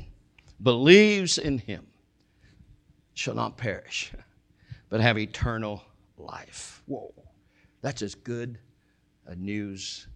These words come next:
as it gets. Amen? Let's pray. Father, we worship you today because you are a most merciful and compassionate God.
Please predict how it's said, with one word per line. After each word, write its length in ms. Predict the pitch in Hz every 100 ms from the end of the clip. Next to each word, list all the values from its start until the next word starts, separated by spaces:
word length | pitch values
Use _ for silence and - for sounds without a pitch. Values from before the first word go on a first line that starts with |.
| - -
as 180 | - -
it 160 | 92
gets. 540 | - - - - - - - -
Amen? 420 | 107 113 131 120 - _ _ _ _ _ _ - -
Let's 180 | 92 -
pray. 300 | - - - - _ _ _ - _ - _ _ _ _ _ _ _ _ - - - - _ _ _ - - - - - - - - - _ _ _ _ _ _ _ _ -
Father, 240 | 127 117
we 120 | 113
worship 460 | 113 113 117 107 -
you 100 | 110
today 340 | 104 92 101
because 600 | 98 95 - 110 107 - - - - _ _ _ 117
you 180 | 117 -
are 200 | 101 95
a 160 | 98 90
most 680 | 104 110 113 110 - -
merciful 880 | 92 104 110 104 107 92 104 101 104 -
and 180 | 87
compassionate 1040 | 82 92 - - 98 101 - 101 - - -
God. 540 | - - - - 208